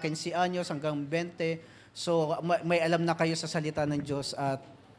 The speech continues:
alam nyo na rin yung mga dinaranas ng tao sa sanlibutan. Ngayon, dumaranas kayo ng suliranin. Sa finances,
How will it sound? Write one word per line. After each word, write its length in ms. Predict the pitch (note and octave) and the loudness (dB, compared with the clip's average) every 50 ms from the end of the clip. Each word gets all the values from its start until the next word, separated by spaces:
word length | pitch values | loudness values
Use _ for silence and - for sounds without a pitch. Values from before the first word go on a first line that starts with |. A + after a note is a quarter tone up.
| - - - - - | -20 -20 -18 -2 2
alam 160 | F3 G3 G3+ | 4 6 6
nyo 140 | G#3 G#3 G#3+ G#3+ | 6 6 6 6
na 80 | G#3 | 6
rin 220 | G#3 G3+ G3+ G#3 G3+ | 6 6 4 4 2
yung 100 | G3 G3 F#3 F#3 | 2 0 0 0
mga 520 | F#3 F3+ F3+ F3+ F3+ F3 E3+ E3+ E3 D#3+ | 2 2 4 6 6 8 8 6 4 4
dinaranas 540 | D#3+ E3 D#3+ E3+ E3 E3 D#3+ E3 E3 D#3+ - F3 | 2 2 4 4 6 6 6 4 2 0 -2 -2
ng 100 | D#3+ D#3+ | -2 0
tao 200 | - D3+ D#3 D#3+ | 2 2 2 0
sa 160 | D#3 - D3+ | 0 -4 -4
sanlibutan. 600 | - D#3+ C#3+ C#3+ C#3 C#3 C3+ - B2 A2+ A2 A2+ A2+ - - - - - - - - - - - - - - - - - - - - - - | -2 -2 -2 -2 -2 -4 -6 -6 -6 -6 -6 -8 -10 -12 -16 -20 -20 -20 -20 -20 -20 -20 -20 -20 -20 -20 -20 -20 -20 -20 -20 -20 -20 -18 0
Ngayon, 480 | - G3+ A3+ A#3+ A#3+ A#3+ B3 B3 G#3+ G#3+ | 6 8 10 10 10 10 8 8 8 8
dumaranas 480 | F3+ F3+ F3+ F#3 F#3 F#3 F#3 F3 - | 8 10 12 12 12 10 10 6 2
kayo 160 | G3+ F#3 F3 | 4 4 4
ng 80 | F3 E3+ | 4 4
suliranin. 800 | - - E3+ E3 E3 D3+ D3 C#3+ C#3+ D#3 E3 E3 D#3 C#3+ C3 B2+ A#2 - - - - - - - - - - - | 2 4 4 6 6 6 6 6 6 6 6 6 4 4 2 0 -4 -8 -14 -20 -20 -20 -20 -20 -20 -20 -16 -2
Sa 160 | - D#3 C#3 | 0 0 2
finances, 1040 | - E3 D#3 D3+ D#3+ E3+ F3 F#3 F3+ - - F3+ F3 F3+ F3 F3 - - - - | 4 4 4 4 4 4 2 2 0 0 0 2 2 2 2 2 0 -2 -2 -4